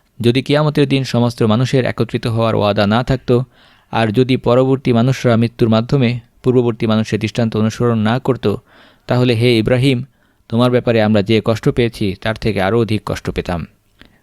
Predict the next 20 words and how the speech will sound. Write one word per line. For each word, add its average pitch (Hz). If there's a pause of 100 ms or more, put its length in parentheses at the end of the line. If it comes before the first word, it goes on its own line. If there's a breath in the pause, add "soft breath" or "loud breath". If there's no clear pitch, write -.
(140)
তোমার 107
মৃত্যুতে 120 (140)
আমরা 95
অবশ্যই 110
দুঃখিত।" 95 (1700 soft breath)
ঘটনাক্রমে 156
রাসূলুল্লাহ 139
সাল্লাল্লাহু 131
আলাইহি 127
ওয়াসাল্লামের 123 (240)
পুত্র 135
ইব্রাহিম 123
যেদিন 110
ইন্তেকাল 123
করেন, 98
সেই 120
দিন 120
সূর্যগ্রহণ 117
দেখা 95
দেয়। -